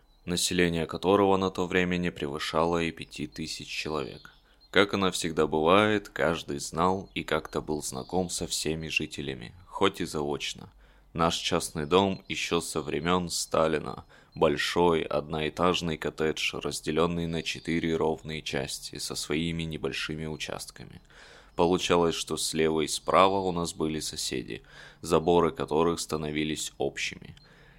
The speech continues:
Слева от нас жила семья дяди Рахматуллы. Да, такое забавное имя, что с арабского означает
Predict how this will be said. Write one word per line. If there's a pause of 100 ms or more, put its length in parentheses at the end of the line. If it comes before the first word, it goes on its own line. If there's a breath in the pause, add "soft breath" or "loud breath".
(120 soft breath)
Слева
от
нас
жила
семья
дяди
Рахматуллы. (480 soft breath)
Да,
такое
забавное
имя,
что
с
арабского
означает